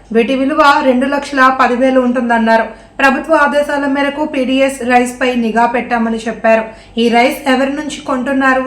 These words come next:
దీని వెనుక ఎవరు ఉన్నారనే దానిపై ఆరా తీస్తున్నామని చెప్పారు. హార్బర్ సర్కిల్ పరిధిలో దాడులు కొనసాగిస్తున్నట్లు ఏసీపీ తెలిపారు.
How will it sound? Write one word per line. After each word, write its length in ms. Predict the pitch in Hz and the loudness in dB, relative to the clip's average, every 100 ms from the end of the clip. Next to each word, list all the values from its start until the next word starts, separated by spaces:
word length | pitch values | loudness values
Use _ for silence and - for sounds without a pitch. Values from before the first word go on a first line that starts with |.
| 226 | -2
దీని 180 | 247 240 247 233 | -2 -2 -2 -2
వెనుక 260 | 233 262 269 269 233 214 | -2 -2 -2 0 0 -2
ఎవరు 220 | 233 254 247 | -2 -2 0
ఉన్నారనే 420 | 247 254 247 240 233 | 0 0 -2 -2 0
దానిపై 340 | 226 233 240 254 254 - - 240 | 0 0 -2 -4 -4 -16 -4 4
ఆరా 180 | 262 302 - | 4 4 0
తీస్తున్నామని 680 | 269 262 277 254 240 226 220 247 | -4 -4 -2 0 0 -2 -4 -4
చెప్పారు. 380 | - 233 233 - - - - | -2 0 0 -2 -12 -20 0
హార్బర్ 500 | 285 294 262 220 - 302 | 4 4 4 2 0 0
సర్కిల్ 360 | 254 285 285 - | -2 -4 -6 0
పరిధిలో 340 | 262 233 269 269 220 | 0 2 0 0 2
దాడులు 280 | 233 240 262 | 0 2 0
కొనసాగిస్తున్నట్లు 920 | 262 247 269 240 254 277 254 247 247 247 247 - - 269 | 0 0 0 -2 -4 -4 -2 0 0 0 -2 -10 0 4
ఏసీపీ 400 | 269 269 262 269 254 | 4 2 -4 -2 -2
తెలిపారు. 400 | 254 220 247 226 | -2 0 2 2